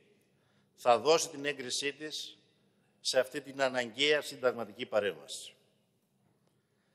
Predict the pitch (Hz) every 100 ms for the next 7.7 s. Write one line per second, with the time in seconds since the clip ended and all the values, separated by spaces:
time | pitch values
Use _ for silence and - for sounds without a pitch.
0 | _ _ 151 160 160 151 170 180 175 170
1 | 151 160 175 170 175 151 - 147 - 156
2 | 135 123 104 - - _ _ _ _ _
3 | _ _ _ _ _ _ _ _ _ _
4 | _ 123 135 156 156 156 - 147 - -
5 | - - - 139 127 127 - 160 147 139
6 | 120 123 123 165 180 180 - - 127 117
7 | 113 147 160 165 180 170